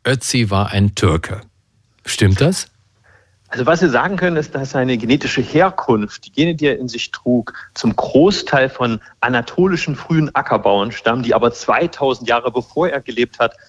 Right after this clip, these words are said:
Speaker 2: aus Anatolien nach Europa gekommen sind und den Ackerbau zu uns Europäern gebracht haben. Das heißt, er ist in dem Sinne kein Türke, genauso wenig wie im Prinzip die Gro-,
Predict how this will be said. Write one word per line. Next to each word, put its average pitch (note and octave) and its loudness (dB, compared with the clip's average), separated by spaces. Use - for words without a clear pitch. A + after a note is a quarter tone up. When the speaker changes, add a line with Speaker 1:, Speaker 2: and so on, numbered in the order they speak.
Speaker 2:
aus A2+ -2
Anatolien A2+ -4
nach G#2 -6
Europa G2+ 2
gekommen A#2+ 0
sind G#2+ -2
und A#2 0
den A#2+ 2
Ackerbau A2 2
zu - -8
uns D3 -4
Europäern A2 -2
gebracht - -8
haben. G2+ 0
Das - -12
heißt, G#2 0
er - -8
ist G#2+ -8
in G#2+ -6
dem A#2+ 2
Sinne G#2+ -2
kein G2+ -6
Türke, D3 2
genauso A2+ 0
wenig A2+ 0
wie G2+ -6
im A#2+ -8
Prinzip A#2 -2
die A2+ 0
Gro-, - 4